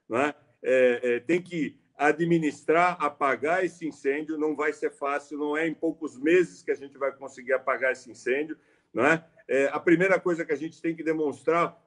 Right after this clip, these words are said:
pro mercado mundial, tanto o mercado financeiro como o mercado do futebol, é que o Santos mudou a sua gestão, mudou a sua administração. E aí, recuperar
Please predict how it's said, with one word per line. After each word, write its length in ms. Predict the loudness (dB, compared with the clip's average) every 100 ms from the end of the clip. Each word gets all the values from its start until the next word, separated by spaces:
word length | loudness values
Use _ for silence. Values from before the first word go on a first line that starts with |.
| 2
pro 180 | 4 4
mercado 680 | 4 2 0 0 2 0
mundial, 920 | -2 -4 -6 -6 0 2 2 -2 -4 -2
tanto 240 | -2 -2
o 60 | -4
mercado 400 | -4 -4 -6 -6
financeiro 560 | -6 -6 -6 -2 -2
como 160 | -2 -4
o 40 |
mercado 420 | -2 -2 -2 -4 -6
do 80 |
futebol, 680 | -16 -20 -8 2 2 2 -2 _ _ -4
é 120 | -4
que 200 | -2 -2
o 40 | -4
Santos 680 | 0 0 0 0 -2 -2 _ _
mudou 580 | 0 0 4 10 10 10
a 60 | 4
sua 240 | 0 2
gestão, 440 | 0 -2 2 2
mudou 540 | 2 -4 -2 8 8 8
a 60 |
sua 200 | 4 -2
administração. 920 | -2 -6 -6 -6 -4 -4 -2 -2 -2 -8 _ _
E 120 | 2
aí, 500 | 2 4 0 0 -6 _ -16
recuperar 1300 | 0 6 6 4 -10 -8 0 2 2 0 -2 -4